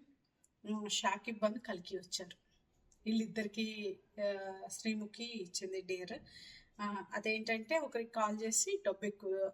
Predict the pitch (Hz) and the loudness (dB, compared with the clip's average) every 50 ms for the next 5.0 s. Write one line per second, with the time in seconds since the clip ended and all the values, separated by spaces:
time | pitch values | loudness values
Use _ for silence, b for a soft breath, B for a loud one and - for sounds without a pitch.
0 | - - 202 208 208 202 196 - - - 185 185 180 185 196 220 - - 226 220 | -2 -2 0 2 2 2 2 0 -2 -4 -4 -6 -6 -8 -12 -16 0 2 4 4
1 | - - - - - 330 349 381 392 - - _ _ - 233 226 220 214 202 196 | 4 2 0 0 2 2 4 2 2 -2 -10 _ _ 4 6 8 8 8 6 4
2 | 202 214 - - 233 226 214 220 226 226 226 247 254 247 233 - 233 247 359 403 | 2 0 2 2 2 2 4 2 2 4 6 6 6 6 4 2 -2 -2 -2 -2
3 | 427 - - _ 226 - 220 214 214 214 214 - 226 220 208 - 202 196 202 214 | -4 -8 -14 _ 0 4 4 4 4 4 0 -2 -2 -2 -2 -4 -6 -6 -4 -2
4 | - - - 208 202 196 196 180 180 180 - - 220 196 185 185 190 - - 330 | -2 -2 -2 -2 -2 0 0 -2 -2 -6 -8 -8 -8 -6 -6 -6 -4 -2 -4 -4